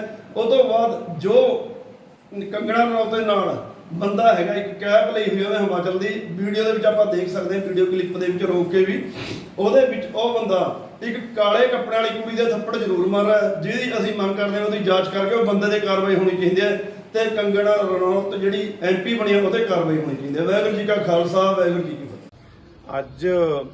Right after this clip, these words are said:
Speaker 2: ਚੰਡੀਗੜ੍ਹ ਏਅਰਪੋਰਟ 'ਤੇ ਬੀਬੀ ਕੰਗਣਾ ਰਣੌਤ ਦੇ ਉੱਪਰ ਸਾਡੀ ਇੱਕ ਪੰਜਾਬੀ ਬੀਬੀ ਨੇ ਨਾ, ਸਿੱਖ ਬੀਬੀ ਨੇ ਥੱਪੜ ਜੜ ਦਿੱਤਾ, ਕਿਉਂਕਿ ਇਹ ਬੀਬੀ ਕੰਗਣਾ ਰਣੌਤ ਜਿਹੜੀ ਆ,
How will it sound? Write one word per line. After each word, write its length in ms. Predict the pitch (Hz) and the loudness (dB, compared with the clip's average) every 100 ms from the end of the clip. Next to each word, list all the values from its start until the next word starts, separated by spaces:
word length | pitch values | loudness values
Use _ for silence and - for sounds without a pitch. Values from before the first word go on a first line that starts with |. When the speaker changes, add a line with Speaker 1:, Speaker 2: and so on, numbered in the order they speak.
| - - - - - - - | -18 -20 -20 -20 -20 -20 -10
Speaker 2:
ਚੰਡੀਗੜ੍ਹ 420 | 151 151 151 170 | -8 -6 -4 -2
ਏਅਰਪੋਰਟ 400 | 170 160 160 151 | -4 -4 -6 -6
'ਤੇ 140 | 156 156 | -8 -10
ਬੀਬੀ 320 | 139 123 143 | -10 -10 -12
ਕੰਗਣਾ 420 | 143 135 139 147 | -10 -10 -6 -6
ਰਣੌਤ 460 | 143 135 131 131 127 | -8 -8 -4 -4 -4
ਦੇ 80 | 139 | -8
ਉੱਪਰ 280 | 131 135 131 - - - - - - - - - - | -6 -6 -8 -10 -20 -20 -20 -20 -20 -20 -20 -20 -8
ਸਾਡੀ 260 | 135 135 151 | -6 -4 -8
ਇੱਕ 160 | 151 | -10
ਪੰਜਾਬੀ 580 | - 147 139 135 131 151 | -12 -8 -4 -4 -4 -6
ਬੀਬੀ 380 | 147 139 117 139 | -6 -10 -10 -10
ਨੇ 160 | 135 131 | -8 -10
ਨਾ, 140 | 120 - - - - - - - - - - | -10 -14 -20 -20 -20 -20 -20 -20 -20 -20 -10
ਸਿੱਖ 300 | 175 165 160 | -8 -8 -8
ਬੀਬੀ 340 | 151 147 147 | -8 -6 -8
ਨੇ 200 | 139 123 110 - - - - - - - | -8 -10 -14 -20 -20 -20 -20 -20 -20 -20
ਥੱਪੜ 300 | - - 147 | -18 -10 -10
ਜੜ 180 | 127 123 | -6 -6
ਦਿੱਤਾ, 360 | 110 110 - 101 - - - - - - - - - - - - - - - - - | -8 -12 -14 -16 -18 -20 -20 -20 -20 -20 -20 -20 -20 -20 -20 -20 -20 -20 -20 -20 -20
ਕਿਉਂਕਿ 340 | - 180 180 208 202 190 175 160 - - | -10 -10 -8 -10 -8 -10 -12 -18 -20 -12
ਇਹ 80 | 170 | -8
ਬੀਬੀ 280 | 156 151 170 | -8 -6 -6
ਕੰਗਣਾ 440 | 175 147 147 160 | -6 -6 -4 -2
ਰਣੌਤ 440 | 165 151 143 147 147 | -2 0 0 0 -4
ਜਿਹੜੀ 280 | 147 160 156 | -6 -4 -4
ਆ, 180 | 120 | -4